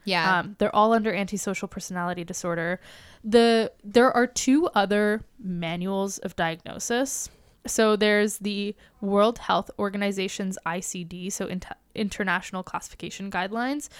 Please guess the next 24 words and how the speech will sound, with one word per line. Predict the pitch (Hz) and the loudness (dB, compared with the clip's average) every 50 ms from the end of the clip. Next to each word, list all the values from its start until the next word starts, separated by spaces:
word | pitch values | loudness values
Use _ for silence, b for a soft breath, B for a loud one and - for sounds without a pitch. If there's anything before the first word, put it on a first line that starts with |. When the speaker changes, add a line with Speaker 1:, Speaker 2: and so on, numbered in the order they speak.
| B B B B B B B - | B B B B B B B 2
Speaker 2:
They | 220 233 254 285 | 6 6 8 8
also | - 214 226 240 - - 294 285 | 8 6 4 4 4 2 2 2
lump | 262 233 247 254 262 - | 4 4 2 6 8 8
them | 277 254 | 8 8
all | 254 247 240 | 6 2 2
together, | - 262 240 240 240 254 269 285 294 285 | 0 0 0 2 4 4 4 2 2 2
but | - 220 - | 2 2 2
under | 202 196 196 202 | 2 2 0 0
something | 202 - 202 185 190 196 190 | 0 0 -2 -2 -2 -4 -4
called | - - 190 185 180 | -2 0 -2 -2 -2
dissociative | - 165 - - 151 165 - - 220 220 226 247 226 214 | -6 -10 -8 -6 -6 -6 -4 -2 -2 0 0 -2 -2 -2
disorder. | 214 220 - 214 196 190 208 220 254 269 - _ _ _ _ _ _ _ _ _ _ | -4 -4 -2 -4 -2 -2 0 0 -2 -4 -6 _ _ _ _ _ _ _ _ _ _
So | - - 208 190 180 - 165 196 - _ - | -4 0 0 2 2 0 -2 -4 -8 _ -2
everything's | 214 202 208 202 202 196 - | 0 0 0 0 -2 -4 -6
lumped | 180 175 - | -8 -10 -12
together. | - - 214 214 214 214 208 208 208 - _ | -6 -2 0 0 2 2 0 -2 -4 -8 _
Just, | - 196 190 - - | -10 -10 -8 0 4
or | 226 220 220 | 4 4 4
sorry, | - - 240 214 196 - - 185 - | 4 4 4 4 4 2 -2 -8 -12
sorry, | - - 220 196 - | -2 2 2 2 2
dissocial | 175 170 - 214 - - - - - 190 190 - - - 175 180 | 0 -2 -2 0 0 0 -2 -2 -2 -2 -2 -4 -6 -8 -8 -10
disorder, | - 196 - - 170 165 - - 202 | -10 -12 -12 -10 -10 -10 -10 -10 -10
not | 196 180 196 - | -10 -10 -12 -12
dissociative. | 196 - - - 196 - - 214 220 214 220 | -14 -14 -12 -14 -14 -14 -14 -12 -12 -12 -14